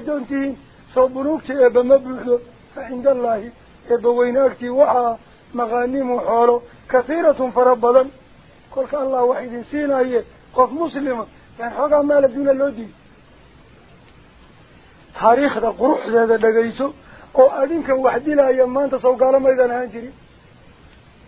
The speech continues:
Waagaad soo islaamteen haddii laydin mindi raaciyo, maxaad fali lahaydeen?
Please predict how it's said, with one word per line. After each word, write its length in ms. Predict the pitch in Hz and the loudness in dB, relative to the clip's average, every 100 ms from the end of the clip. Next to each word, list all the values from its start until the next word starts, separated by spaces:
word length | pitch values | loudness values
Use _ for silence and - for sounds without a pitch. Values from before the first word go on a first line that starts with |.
| - - - | -20 -20 2
Waagaad 360 | 277 285 277 262 | 4 4 2 0
soo 140 | 269 302 | 2 0
islaamteen 440 | 269 269 269 269 262 | 0 -4 -4 -2 -6
haddii 220 | 233 277 269 | -6 -6 0
laydin 340 | 262 254 254 247 254 | 0 0 -8 -8 -10
mindi 220 | 247 330 | -4 -4
raaciyo, 480 | 262 269 240 240 220 - - - | -2 -4 -6 -10 -12 -16 -20 -8
maxaad 200 | 285 247 | -6 -2
fali 160 | 269 262 | -2 -2
lahaydeen? 340 | 226 220 202 | -6 -6 -12